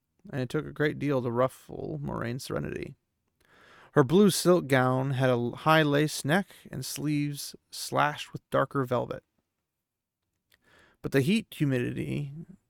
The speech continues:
did not appear to touch her. A small blue stone suspended on her forehead from a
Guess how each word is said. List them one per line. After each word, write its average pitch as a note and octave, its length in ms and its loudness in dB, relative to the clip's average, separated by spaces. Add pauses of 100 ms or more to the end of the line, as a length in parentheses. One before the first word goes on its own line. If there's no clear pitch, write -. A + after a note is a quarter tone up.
(200)
did E3+ 160 -4
not F#3 240 2
appear D3+ 220 -4
to C#3 80 -2
touch - 300 -2
her. - 260 -10 (560)
A - 60 -14
small C3+ 280 4
blue B2+ 220 2
stone C#3 460 0
suspended C3 580 -2
on B2 80 0
her B2 100 -2
forehead B2+ 440 0
from B2+ 200 -8
a B2 60 -6